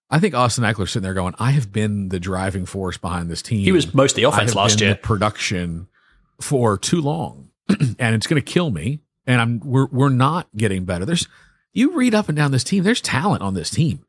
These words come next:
Speaker 1: A lot of talent on this team, but they've not been able to put it together. And whether that's because you got Big Brother over in Kansas City, or whether it's because the A F C is tough,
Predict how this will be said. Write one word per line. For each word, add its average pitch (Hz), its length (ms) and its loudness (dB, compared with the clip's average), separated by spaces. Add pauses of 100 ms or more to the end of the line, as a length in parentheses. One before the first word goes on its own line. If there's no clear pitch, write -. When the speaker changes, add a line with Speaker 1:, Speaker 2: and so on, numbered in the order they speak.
(280)
Speaker 1:
A 110 80 2
lot 120 440 0
of 90 80 -6
talent 87 360 -6
on 90 120 -6
this 87 140 -6
team, 85 320 -6
but 117 160 -2
they've 123 180 2
not 117 280 2
been 139 100 0
able 104 140 0
to 107 80 -4
put 117 100 -4
it 117 80 -6
together. 135 340 0
And 95 120 0
whether 107 180 2
that's 113 240 0
because 117 260 -2
you 110 60 0
got 107 160 0
Big 110 160 0
Brother 120 300 2
over 123 160 2
in 123 80 0
Kansas 117 320 -2
City, 196 340 2 (380)
or - 120 -4
whether 113 300 2
it's 101 140 -2
because 110 280 0
the 117 100 -2
A 117 120 2
F 101 120 0
C 120 120 -4
is 117 100 -6
tough, - 440 -2